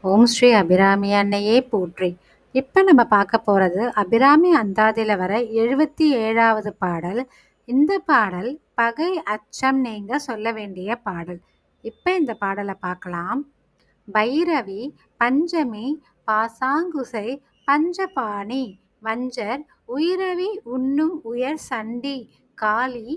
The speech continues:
ஒளிரும் கலா வைரவி மண்டலி மாலினி சூலி வராகி என்றே செயிரவி நான்மறை சேர்த்திரு நாமங்கள் செப்புவரே.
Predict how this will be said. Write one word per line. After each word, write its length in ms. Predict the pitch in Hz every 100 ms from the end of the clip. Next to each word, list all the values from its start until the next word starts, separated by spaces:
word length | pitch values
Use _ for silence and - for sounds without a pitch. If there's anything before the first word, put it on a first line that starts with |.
| - _ _
ஒளிரும் 520 | 214 226 269 285 349 415
கலா 400 | 277 220 196 196 285 - _ -
வைரவி 640 | 220 240 311 330 233 202 262 285 214
மண்டலி 580 | 220 247 277 311 233 254 302 - 202
மாலினி 560 | 202 220 262 277 285 403
சூலி 600 | - - 262 262 240 226 339 _ _ _ 190
வராகி 680 | 202 220 247 269 285 311 320
என்றே 720 | 262 196 196 226 196 196 311 _ _ _ -
செயிரவி 840 | 302 320 370 427 320 226 208 220 285 _ -
நான்மறை 680 | 226 233 277 349 349 262 214 254 294 _ -
சேர்த்திரு 640 | 285 320 320 - 330 330 349
நாமங்கள் 720 | 285 226 240 247 247 247 320 -
செப்புவரே. 840 | - 226 - - 247 214 190 196